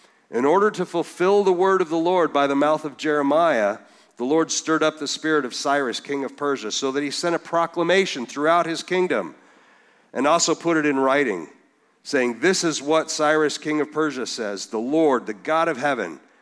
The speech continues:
has given me all the kingdoms of the earth, and he has appointed me to rebuild for him a house in Jerusalem, which is in Judah.'" This is a Persian king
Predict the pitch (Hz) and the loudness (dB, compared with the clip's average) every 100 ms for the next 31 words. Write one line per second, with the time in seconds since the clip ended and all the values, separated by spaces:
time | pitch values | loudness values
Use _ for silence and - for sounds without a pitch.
0 | _ _ _ _ 110 120 - 156 170 175 | _ _ _ _ -4 -4 -2 0 2 2
1 | 170 147 120 120 151 160 135 143 143 143 | 4 2 0 2 4 4 2 -2 -2 -2
2 | 131 139 123 139 113 104 113 131 123 107 | -4 -8 -4 -2 -2 -4 -4 -4 -4 -6
3 | - 139 131 117 127 123 110 107 139 143 | -6 -4 -4 -4 -4 -4 -8 -2 0 0
4 | 143 123 143 135 98 - 147 156 - - | -4 -6 -4 -4 -6 -4 -2 -2 -4 -6
5 | 131 120 113 135 196 - 110 87 67 - | -8 -8 -4 0 0 -2 -8 -10 -12 -20
6 | _ _ _ - 117 127 117 113 113 104 | _ _ _ -12 -10 -8 -8 -6 -6 -8
7 | 101 107 76 - - _ _ _ _ _ | -10 -10 -12 -14 -20 _ _ _ _ _
8 | _ _ _ _ _ _ - 160 190 - | _ _ _ _ _ _ -10 -2 -2 -4
9 | - 175 180 185 139 135 127 120 - - | -8 -2 0 0 -2 -4 -4 -10 -18 -8
10 | 151 123 80 | -6 -6 -8